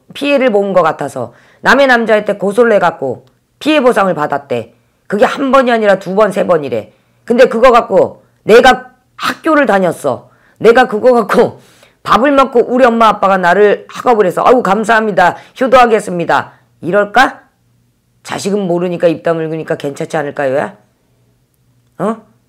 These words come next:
대답을 해요. 대답을 해.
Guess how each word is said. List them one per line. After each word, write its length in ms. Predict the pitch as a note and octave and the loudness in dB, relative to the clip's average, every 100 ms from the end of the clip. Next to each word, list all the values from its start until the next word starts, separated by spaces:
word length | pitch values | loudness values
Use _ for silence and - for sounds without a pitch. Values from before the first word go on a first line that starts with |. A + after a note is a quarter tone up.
| _ _ | _ _
대답을 400 | A#2+ C3 D#3+ C#3 | -12 -8 -8 -10
해요. 220 | B2 A2+ _ _ _ _ _ _ _ _ _ _ _ _ _ _ _ _ _ - | -16 -20 _ _ _ _ _ _ _ _ _ _ _ _ _ _ _ _ _ -12
대답을 380 | D#3 F#3+ D#3+ | -8 -8 -10
해. 180 | D3+ D3+ | -14 -18